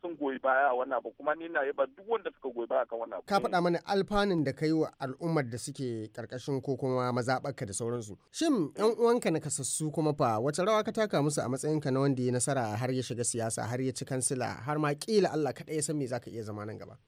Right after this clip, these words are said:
Speaker 2: Wane rawa ka taka musu?
Speaker 1: A kullum yanzu magana nake gaya ma, an ka tara nakasassun jihar Gombe sama da dubu ɗari uku da saba'in a jihar Gombe, akan population miliyan biyu da wani abu a jihar Gombe.
Speaker 2: Mm.
Speaker 1: Nakasassun jihar Gombe addu'o'i kawai suke min. Duk ba na kashashe da zaka jira,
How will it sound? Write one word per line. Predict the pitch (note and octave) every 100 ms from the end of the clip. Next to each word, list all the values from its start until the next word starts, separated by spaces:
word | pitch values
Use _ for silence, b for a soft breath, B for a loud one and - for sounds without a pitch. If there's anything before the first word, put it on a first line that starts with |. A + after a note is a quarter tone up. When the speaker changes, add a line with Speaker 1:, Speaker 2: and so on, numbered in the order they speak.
| _
Speaker 2:
Wane | C3 D3 D3+ D3
rawa | D3+ E3+ E3
ka |
taka | E3+ E3+ C#3+
musu? | A2 G#2+ - _ _ _
Speaker 1:
A | C#3
kullum | - - A3+
yanzu | A#3 A3 F3+ F#3
magana | F3 F3
nake | F3 E3
gaya | D#3 E3
ma, | D#3+
an |
ka | E3+
tara | F3+ F#3 F3+
nakasassun | D#3+ C#3+ C3 C3 D#3+ D3+
jihar | F3 D#3
Gombe | C#3 C3 B2+
sama | E3 E3
da | C3
dubu | B2 - - F4+
ɗari | - - A3
uku | E3 D#4
da | B2 -
saba'in | A2+ D3
a | C#3
jihar | B2 C#3 A#2+
Gombe, | A#2 A2
akan | A2+ D#3 C#3+
population | B2+ C3+ C#3+ B2+ A#2 -
miliyan | G#2+ A#2+ D#3 C#3
biyu | C3+
da | C3+
wani | B2 C#3+
abu | C3 A#2
a |
jihar | - B2+
Gombe. | A#2+ A2+ G#2+ -
Speaker 2:
Mm. | C#3 B2+ G2+ F2
Speaker 1:
Nakasassun | D3+ D#3 D#3+ D3 F#3
jihar | F#3+ F3+
Gombe | D#3 C#3
addu'o'i | C3 D#3 E3+ F3
kawai | - D#3+
suke | C#3 C3+ A#2+
min. | A2+ - _ _ -
Duk | B3+
ba | C4+ A#3+
na | F#3+
kashashe | F#3 F#3 G3+ A3+
da | F#3+
zaka | F3+ F#3 F3
jira, | D#3 F3+